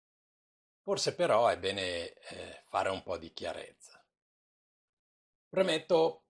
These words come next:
però una cosa importantissima. Claudio Borghi è un amico, eh, una persona che stimo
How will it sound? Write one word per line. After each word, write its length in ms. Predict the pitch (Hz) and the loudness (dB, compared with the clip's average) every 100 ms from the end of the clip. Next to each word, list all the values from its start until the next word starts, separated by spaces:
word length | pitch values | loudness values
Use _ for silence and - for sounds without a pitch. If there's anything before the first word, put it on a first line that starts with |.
| _ | _
però 280 | - 120 123 | -6 0 0
una 200 | 120 107 | 0 -4
cosa 280 | 123 101 107 | -2 -2 -2
importantissima. 1040 | 98 101 92 95 90 - - - - - - - _ _ | -6 -10 -10 -8 -12 -14 -14 -12 -12 -14 -20 -20 _ _
Claudio 520 | 143 156 160 139 131 | 2 4 6 4 0
Borghi 680 | 147 180 208 208 180 196 - _ | 2 4 4 2 -2 -10 -12 _
è 300 | 135 143 - - | -4 -2 -4 -12
un 140 | 120 | -8
amico, 680 | 107 87 82 - 92 85 - _ _ - | -8 -8 -10 -12 -10 -8 -10 _ _ -18
eh, 580 | 107 101 101 98 95 92 | -12 -8 -8 -8 -8 -10
una 260 | 95 95 | -10 -8
persona 480 | - 101 - 104 95 | -6 -6 -6 -6 -6
che 140 | - 123 | -4 -4
stimo 800 | - 185 185 180 180 202 196 | -4 -2 -2 -2 0 0 -2